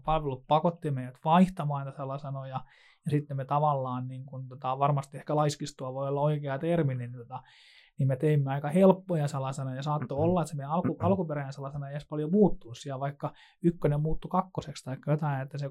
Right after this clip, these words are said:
Speaker 1: muutettiin kosmeettisesti, jotta se, niin kuin sen täytti sitten sen politiikan vaatimuksen, mutta saattoi olla, että jokaisella salasananvaihdolla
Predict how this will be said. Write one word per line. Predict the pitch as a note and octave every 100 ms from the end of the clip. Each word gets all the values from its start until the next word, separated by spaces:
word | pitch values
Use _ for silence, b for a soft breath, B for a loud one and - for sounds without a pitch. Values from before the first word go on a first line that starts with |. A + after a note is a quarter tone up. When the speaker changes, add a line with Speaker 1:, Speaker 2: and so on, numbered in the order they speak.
| D3
Speaker 1:
muutettiin | D#3 D#3 C#3+ - D3
kosmeettisesti, | D3 F#3 F3 D#3 B2 - B2+ B2 - B2+
jotta | C3 - C#3
se, | C#3
niin | C#3
kuin | C#3
sen | C#3 C#3
täytti | D#3 D#3 D3+ C3+
sitten | C#3 C#3
sen | - C#3+
politiikan | E3 E3+ E3 B2+ A#2
vaatimuksen, | A2+ A2 - B2+ D3+ - B2+
mutta | B2+ -
saattoi | - B2+ - C3+
olla, | D3+ D3+ C3
että | C#3
jokaisella | C#3+ E3 D#3 C#3 C3
salasananvaihdolla | C#3 E3 E3 C#3 A#2+ B2+ B2+ C3+